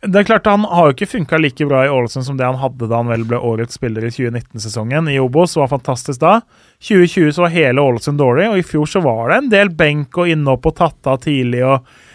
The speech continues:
litt sånn fram og tilbake med Castro, så det, det har ikke stemt egentlig de to siste sesongene, men man vet jo hvor god han kan være her.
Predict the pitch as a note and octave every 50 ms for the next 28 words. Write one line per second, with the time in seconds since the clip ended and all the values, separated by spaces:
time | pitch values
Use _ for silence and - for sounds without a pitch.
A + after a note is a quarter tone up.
0 | - _ _ - D3+ D3 - - D3+ C#3+ C3+ - D3 C3+ B2 B2 B2 B2 D3 C3
1 | B2+ B2 A2+ A2+ - - - B2+ B2+ B2 - B2+ A#2+ - - D3+ E3+ D#3+ - F3+
2 | E3+ D#3+ D#3+ D#3 D#3+ D#3+ E3 D3+ - _ _ _ _ _ _ - D#3+ D#3+ D#3 D#3
3 | - - G#3+ A#3+ A3+ - - - - - C#3 C#3 D3+ D#3+ D3+ - C#3 B2+ B2 C3+
4 | C#3 C#3+ C3 - D3 C3+ C3 C3+ B2 B2+ C#3 C3 C#3 C3+ B2+ C3+ E3 F#3 F#3 E3
5 | D3+ D3 D3 C#3 C3 C3+ A#2 A2+ A2 - - - D3 C3+ C3 C3 B2 B2 B2 A#2+
6 | A#2 A2+ A2 - - C3 C3 C3+ B2 A2+ A2 A#2 A#2+ C#3 E3 G#3+ C#4 B3